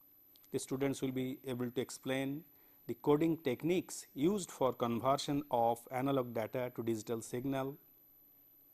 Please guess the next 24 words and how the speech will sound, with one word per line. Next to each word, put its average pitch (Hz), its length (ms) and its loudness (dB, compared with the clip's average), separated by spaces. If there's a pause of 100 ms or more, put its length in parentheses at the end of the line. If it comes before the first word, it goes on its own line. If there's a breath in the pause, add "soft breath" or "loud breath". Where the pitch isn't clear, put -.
(540 loud breath)
They 147 140 2
will 170 120 4
be 151 100 6
able 135 140 4
to 123 120 -4
distinguish 160 680 4
between 127 380 2
the 113 100 -2
coding 127 360 0
techniques 123 720 -4 (300)
such - 260 -4
as 117 300 0
P 127 160 -4
C 131 260 -4
M 127 160 -2
and 113 300 -4 (180)
D 127 220 0
M, 147 260 -6 (320 loud breath)
which 123 180 -2
are 113 140 2
used 135 320 0
for 117 300 0
coding 123 440 -2
from 110 460 -4